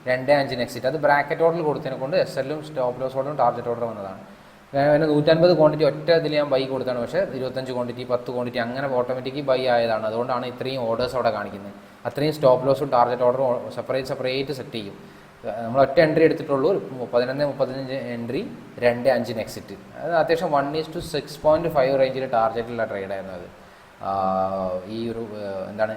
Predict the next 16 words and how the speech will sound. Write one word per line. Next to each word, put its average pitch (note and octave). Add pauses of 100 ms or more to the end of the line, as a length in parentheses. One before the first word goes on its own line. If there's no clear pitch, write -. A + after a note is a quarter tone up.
(100)
എസ് A2
ബി C3
ഐയിൽ C3+
കിട്ടിയ A#2
ട്രേഡ് G2+
എന്ന് G2+
പറഞ്ഞാൽ, F2 (720)
ഉം, G2 (460)
ഹയർ D3
ടൈം C#3
ഫ്രെയിമിൽ C3+
ലിക്വിഡിറ്റി B2+
എടുത്തപ്പോൾ A2+ (100)
ഉള്ള C#3+
ട്രേഡ്. B2
അതായത് D3+